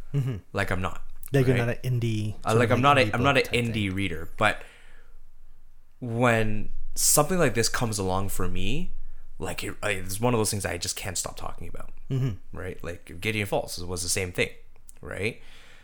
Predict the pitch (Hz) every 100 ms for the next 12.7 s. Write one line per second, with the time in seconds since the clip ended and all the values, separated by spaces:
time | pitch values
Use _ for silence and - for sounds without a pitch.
0 | - - - 101 127 123 101 104 104 104
1 | 92 87 - 98 85 90 104 85 80 -
2 | - - - 95 - - 95 98 104 -
3 | - - - - 95 90 87 87 92 82
4 | - 92 87 85 85 85 85 87 85 80
5 | 80 80 80 90 87 80 - 80 80 92
6 | 107 - - - - _ _ _ - _
7 | _ _ 107 98 107 113 101 104 113 107
8 | 92 87 95 120 85 85 87 92 95 92
9 | 85 82 73 71 - - - - - -
10 | - - - 104 90 90 92 85 87 80
11 | 78 - - - - - - - - -
12 | 117 - - 107 117 107 98